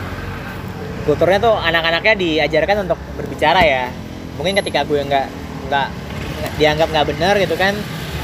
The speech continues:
akhirnya gue sering beberapa kali dikonfront-, dikonf-, dikonfrontasi gitu sama mahasiswa gue dan, dan, dan mungkin dari situlah gue kayak,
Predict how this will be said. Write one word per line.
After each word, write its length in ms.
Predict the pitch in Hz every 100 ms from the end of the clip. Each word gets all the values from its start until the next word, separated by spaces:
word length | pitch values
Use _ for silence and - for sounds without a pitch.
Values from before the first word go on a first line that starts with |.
| - - - -
akhirnya 280 | 151 170 190
gue 120 | 226
sering 220 | 214 180 165
beberapa 300 | 160 156 151
kali 220 | 156 202 185
dikonfront-, 320 | 165 165 147
dikonf-, 480 | 143 151 147 131 131
dikonfrontasi 760 | 143 156 151 151 160 180 185 156 143 139 131
gitu 260 | 123 123 120 113 -
sama 340 | 135 131 127 123 -
mahasiswa 340 | 131 127 - 135
gue 220 | 143 151
dan, 140 | 135 127 131 - -
dan, 160 | 127 123 - - - - - -
dan 120 | 143
mungkin 240 | 139 160 202
dari 160 | 170
situlah 320 | 160 160 185
gue 160 | 190 208
kayak, 380 | 202 165 147 127